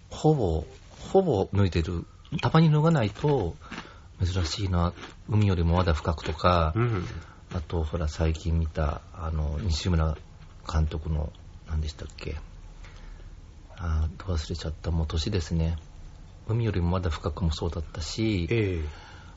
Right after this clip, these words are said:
Speaker 1: あと、えっと、長いわけ。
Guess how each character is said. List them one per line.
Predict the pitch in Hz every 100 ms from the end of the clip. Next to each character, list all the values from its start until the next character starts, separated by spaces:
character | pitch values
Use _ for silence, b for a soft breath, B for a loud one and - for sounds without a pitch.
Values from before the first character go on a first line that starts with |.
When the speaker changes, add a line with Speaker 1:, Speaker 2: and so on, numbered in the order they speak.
| -
Speaker 1:
あ | 82
と、 | - 90 87 87 - -
え | 82 80
っ | -
と、 | 82 80 78 78 - - - - - - - - - 113 - - - - - - -
長 | - 92 113 127
い | 85 82
わ | 78
け。 | -